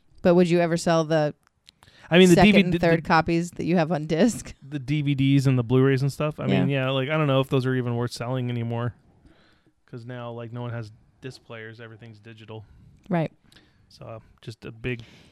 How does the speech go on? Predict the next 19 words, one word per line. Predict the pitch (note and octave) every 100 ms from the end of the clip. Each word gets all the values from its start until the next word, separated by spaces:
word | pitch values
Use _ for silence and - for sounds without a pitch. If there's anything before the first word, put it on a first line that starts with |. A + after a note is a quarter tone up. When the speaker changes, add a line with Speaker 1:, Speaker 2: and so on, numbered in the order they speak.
| _ _ _
Speaker 2:
big | C#3+ C3+
stack | - - C#3 C3+
of | C3+
cash | - D3 C#3+ B2+
that's | - A#2+ -
useless. | C3+ C3+ - A#2 - - _ -
Speaker 1:
But | F#3
spending | - D4+ D4 D4 A#3 F#3 F3 F3 F3 _ _ _ -
is | F#3 E3+
another | E3+ E3+ F3 F3 E3+
way | E3 E3+ D#3+ D#3 D#3+ D#3+
to, | F3
one, | D#3 E3 E3
feel | F#3
like | E3 E3
you're | F3
in | E3
control, | E3 E3+ - D3+ D3+ D#3
two, | - - F3 F3 E3+ E3+